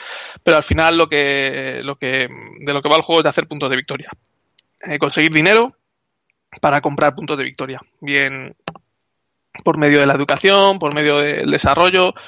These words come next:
de la expansión militar, todas estas cosas dan puntos de victoria y según como veas esa línea temporal, pues tienes que hacerte un croquis mental de, de cómo vas a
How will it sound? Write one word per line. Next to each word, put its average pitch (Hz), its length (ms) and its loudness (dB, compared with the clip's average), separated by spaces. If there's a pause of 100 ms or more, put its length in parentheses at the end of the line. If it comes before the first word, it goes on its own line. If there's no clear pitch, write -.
(380)
de - 120 -2
la 139 80 4
expansión 151 360 -4
militar, 160 500 2 (460)
todas 151 160 0
estas 143 180 -2
cosas 143 220 -6
dan 143 120 0
puntos 151 260 -4
de 151 60 -2
victoria 190 320 0
y 190 40 -2
según 147 240 -4
como 147 220 -2
veas 147 260 2
esa 156 160 -2
línea 151 200 -4
temporal, 156 380 -2
pues 151 140 -12
tienes 147 240 -14
que 147 180 -6
hacerte 147 320 -6
un 147 60 -8
croquis 143 280 -4
mental 151 400 -2
de, 135 240 0
de 139 120 -6
cómo 147 180 -2
vas 143 180 0
a 139 160 0